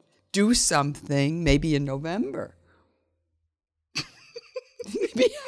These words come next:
I have, that I have to. I have to reclaim she's still here. She's not dead yet.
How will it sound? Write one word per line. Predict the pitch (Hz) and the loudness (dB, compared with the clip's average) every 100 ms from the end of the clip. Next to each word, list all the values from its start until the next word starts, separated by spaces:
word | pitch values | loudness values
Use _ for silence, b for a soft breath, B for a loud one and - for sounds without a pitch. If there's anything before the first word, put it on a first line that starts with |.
| 571 605 | 4 8
I | |
have, | - - - - - - | 8 6 -6 -8 -10 8
that | 494 494 | 12 12
I | 196 - | 12 8
have | 247 - 539 - | 8 8 8 6
to. | 226 175 | 6 8
I | |
have | 165 170 | 8 6
to | 190 | 6
reclaim | 160 175 - - 170 180 370 466 302 143 | 6 4 2 2 6 8 6 4 2 2
she's | - 196 165 | 2 2 2
still | - 170 175 | 2 0 2
here. | 202 208 | 0 -2
She's | - 143 180 | -2 -4 -6
not | 220 220 220 202 | -6 -8 -12 -12
dead | - 247 214 | -8 -8 -8
yet. | - 415 453 | -6 -6 -8